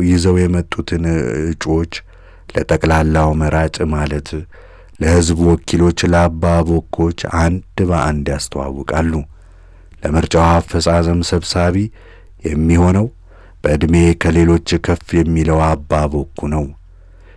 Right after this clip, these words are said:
የድምፅ አሰጣጡ ተግባር በጥንቃቄ እየተቆጣጠሩ የሚያከናውኑ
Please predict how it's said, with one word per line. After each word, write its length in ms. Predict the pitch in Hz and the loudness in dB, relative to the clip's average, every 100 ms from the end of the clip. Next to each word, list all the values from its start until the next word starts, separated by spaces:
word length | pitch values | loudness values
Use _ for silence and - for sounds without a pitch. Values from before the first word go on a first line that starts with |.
| - | -4
የድምፅ 380 | 87 104 135 - | 2 4 4 4
አሰጣጡ 640 | 120 113 - 110 95 92 90 85 | 2 2 0 2 2 2 0 0
ተግባር 420 | 85 78 78 80 | 0 0 0 0
በጥንቃቄ 640 | 78 87 113 127 - 120 117 113 | 0 2 2 2 4 2 4 2
እየተቆጣጠሩ 1000 | 101 101 - 92 - 78 71 - - 73 73 | 4 2 0 -2 -2 -2 -6 -6 -8 -6 -2
የሚያከናውኑ 920 | 82 87 92 90 - 92 90 90 90 | 2 2 2 0 0 -2 0 0 -2